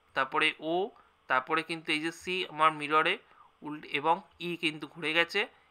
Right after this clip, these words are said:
এবং এস কিন্তু আমার কিন্তু ঘুরে গেছে। পুরো right side of the dotted line। একটু প্র্যাকটিস করে তাহলে দেখবেন জিনিসগুলো একটু ক্লিয়ার হয়ে যাবে। দেখুন, ফার্স্ট আমার বলেছে কি অ্যাবিলিটি।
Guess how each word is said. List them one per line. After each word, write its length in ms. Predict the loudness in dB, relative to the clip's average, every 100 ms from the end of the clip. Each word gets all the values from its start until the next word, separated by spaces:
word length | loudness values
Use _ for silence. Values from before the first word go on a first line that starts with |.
| _
এবং 280 | -8 -6 -2
এস 200 | -2 -4
কিন্তু 280 | -10 -8 -4
আমার 180 | 0 -2
কিন্তু 260 | -4 -8 -8
ঘুরে 220 | -6 -6
গেছে। 200 | -6 -8 -4
পুরো 140 | 0 8
right 300 | 10 10 6 4
side 160 | 4 4
of 40 | 0
the 60 | 0
dotted 260 | -2 -4 -14
line। 160 | -20 _ _ _ _ _ _ -4
একটু 220 | -4 -4
প্র্যাকটিস 500 | 2 2 2 -8 -6
করে 200 | 2 2
তাহলে 220 | 4 2
দেখবেন 300 | 2 0 -4 -6
জিনিসগুলো 440 | -8 -8 -2 -2
একটু 180 | -2 -10
ক্লিয়ার 320 | 0 4 4 2
হয়ে 120 | -10
যাবে। 220 | -12 -18 _ _ -20 _ _ _ -2
দেখুন, 260 | -2 -2 -14 _ _ -20 -20 -20 -20 -20 -20 -20 -20 -20 -20 -20 -20 -20 -20 -20 -20 -20 -20 -20 -20 -20 -20 -20 -18 6
ফার্স্ট 540 | 12 12 12 -10 -16 -18 -20 -20 -2
আমার 240 | 6 10 10
বলেছে 380 | 10 2 2 -4
কি 220 | -4 0
অ্যাবিলিটি। 520 | 10 10 10 0 -6